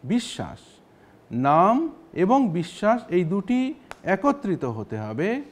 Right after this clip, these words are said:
তাই আমরা যেটি খুব শুনে থাকি, সেই লাইনটি এখানে উচ্চারণ করছি, "একবার কৃষ্ণ নামে যত পাপ হরে, জীবের সাধ্য কি তত পাপ করে।" তুলসীদাস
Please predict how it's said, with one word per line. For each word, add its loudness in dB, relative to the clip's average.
তাই 2
আমরা 2
যেটি -4
খুব -6
শুনে -6
থাকি, -6
সেই 0
লাইনটি 0
এখানে -4
উচ্চারণ -4
করছি, -4
"একবার 2
কৃষ্ণ -4
নামে 2
যত -2
পাপ 0
হরে, 0
জীবের 0
সাধ্য -2
কি -4
তত 0
পাপ -2
করে।" 0
তুলসীদাস 2